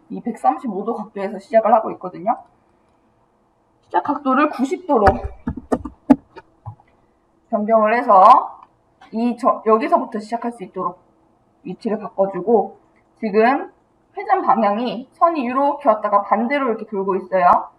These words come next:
이렇게 쭉 연결돼서 도는 게 아니고, 그래서 회전 방향을 시계 반대 방향으로 돌려줍니다.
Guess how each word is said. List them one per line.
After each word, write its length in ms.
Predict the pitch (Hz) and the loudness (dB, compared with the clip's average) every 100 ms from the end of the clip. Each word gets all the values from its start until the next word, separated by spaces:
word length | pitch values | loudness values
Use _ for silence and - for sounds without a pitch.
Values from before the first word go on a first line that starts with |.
| _ | _
이렇게 260 | 208 214 226 | -18 -10 -10
쭉 260 | 285 294 - 202 | -8 -10 -8 -4
연결돼서 760 | 208 220 240 208 220 190 185 | -2 0 0 -2 -2 -2 -2
도는 280 | 185 185 190 | -8 -10 -4
게 80 | 175 | -4
아니고, 500 | 139 147 185 294 - - - - _ | -4 -6 -4 -4 -8 -20 -20 -20 _
그래서 380 | _ 247 208 294 | _ 4 6 4
회전 300 | 381 370 349 | 2 0 2
방향을 640 | 226 226 226 294 381 - | 2 4 4 4 4 0
시계 280 | - 370 339 | -16 -4 0
반대 380 | - 226 294 - | 0 0 -2 0
방향으로 580 | 233 208 190 175 196 - _ _ _ | 2 0 -4 -8 -12 -14 _ _ _
돌려줍니다. 640 | 220 214 214 196 180 180 | -8 -4 -4 -6 -10 -10